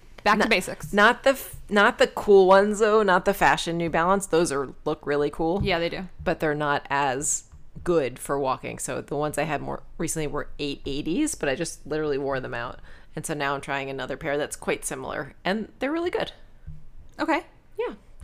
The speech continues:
Speaker 2: What's that other brand? Jaden just got a pair.
Speaker 1: Was it, like, oh one?
Speaker 2: On or
Speaker 1: On.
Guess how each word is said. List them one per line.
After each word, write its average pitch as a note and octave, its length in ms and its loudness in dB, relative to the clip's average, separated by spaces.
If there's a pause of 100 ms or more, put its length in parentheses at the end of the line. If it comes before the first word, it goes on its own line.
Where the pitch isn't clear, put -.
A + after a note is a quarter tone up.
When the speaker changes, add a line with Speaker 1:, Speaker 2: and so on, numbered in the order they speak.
(220)
Speaker 2:
What's D#4+ 180 0
that G#4+ 160 2
other A#3 240 4
brand? G#3+ 540 -2 (160)
Jaden F#3+ 280 -4
just F#3 220 -8
got E3+ 140 -4
a E3+ 40 -8
pair. E3+ 400 -4 (440)
Speaker 1:
Was G#3+ 300 2
it, B3 40 2
like, G#3 200 0
oh F#3 380 -2 (180)
one? F#3+ 420 0 (760)
Speaker 2:
On E3+ 460 -4
or D3+ 220 -10
Speaker 1:
On. F3 380 4